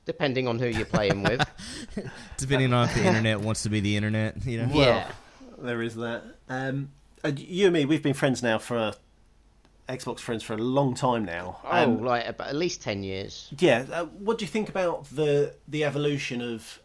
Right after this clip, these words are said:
Speaker 3: from the three sixty and how the kind of the hub of playing together to what we're on now, the Xbox?
Speaker 1: It's definitely different. I mean, when I first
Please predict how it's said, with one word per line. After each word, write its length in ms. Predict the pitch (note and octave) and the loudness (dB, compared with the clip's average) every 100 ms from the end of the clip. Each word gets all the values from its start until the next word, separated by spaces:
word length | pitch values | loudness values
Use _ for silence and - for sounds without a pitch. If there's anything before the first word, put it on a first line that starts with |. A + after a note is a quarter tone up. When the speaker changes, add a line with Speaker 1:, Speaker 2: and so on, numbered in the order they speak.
| _ | _
Speaker 3:
from 320 | - - C#3+ B2 | -10 -4 -2 0
the 200 | B2+ A#2 | -2 -4
three 320 | - C3+ C3 | -6 -6 -6
sixty 680 | - B2 - - A#2 G#2+ - _ _ _ _ - | -4 -6 -8 -6 -4 -4 -8 _ _ _ _ -10
and 120 | A2+ | -6
how 300 | C3 B2 A2+ | -2 0 -2
the 340 | A#2 A2+ A2 - - | -4 -4 -6 -10 -10
kind 180 | C3 A2 | -6 -6
of 100 | A2 - _ _ _ _ - | -8 -14 _ _ _ _ -10
the 80 | A#2+ | -8
hub 380 | - A#2+ G#2 - _ _ _ _ _ _ _ _ _ _ A#2 | -2 -2 -2 -8 _ _ _ _ _ _ _ _ _ _ -8
of 240 | A2+ G#2+ _ _ - | -8 -10 _ _ -10
playing 340 | - B2 A2+ | -2 -2 -2
together 420 | A2 - A#2+ G#2 G2+ | -6 -4 -2 -2 -4
to 400 | - A2+ G#2 G2+ _ - A#2+ | -6 -4 -4 -6 _ -20 -8
what 180 | B2 A#2 | -6 -4
we're 160 | A#2 G#2+ | -2 -2
on 160 | A2 | -2
now, 260 | A2+ G#2+ G#2 | -2 -4 -4
the 120 | A2 | -4
Xbox? 640 | G#2+ - - F#2 - - - _ _ - - - _ _ _ _ _ _ _ _ _ _ - | -6 -6 -6 -6 -8 -14 -14 _ _ -20 -20 -20 _ _ _ _ _ _ _ _ _ _ -10
Speaker 1:
It's 180 | - | -6
definitely 480 | - D#4 D4+ B3+ E3 | -4 -2 0 0 0
different. 560 | D3 G#3+ - - D3+ - - | -2 -4 -6 -8 -8 -8 -10
I 40 | D#3+ | -2
mean, 380 | F#3 F#3 E3+ D3+ | 0 0 -2 -2
when 140 | E3+ | 0
I 100 | F#3 | 0
first 400 | F#3+ F3 D3+ | 2 0 0